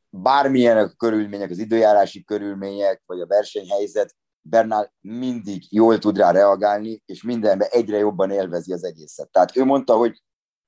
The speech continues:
neki sokkal jobb lett volna, hogy kétszáztizenkét kilométer a szakasz, mert nézzük meg, mennyi lett volna akkor a különbség.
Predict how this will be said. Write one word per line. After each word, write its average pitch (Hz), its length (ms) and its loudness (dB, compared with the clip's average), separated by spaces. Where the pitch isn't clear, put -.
neki 104 240 -4
sokkal 113 260 -6
jobb 98 100 -4
lett 98 140 -4
volna, 95 180 -6
hogy 95 100 -6
kétszáztizenkét 90 840 -6
kilométer 87 540 -2
a 85 40 2
szakasz, 92 420 0
mert 85 340 -2
nézzük 92 280 -8
meg, 90 140 -6
mennyi 104 180 -2
lett 90 140 -2
volna 90 200 -2
akkor 85 180 -6
a 82 60 -6
különbség. 85 460 -8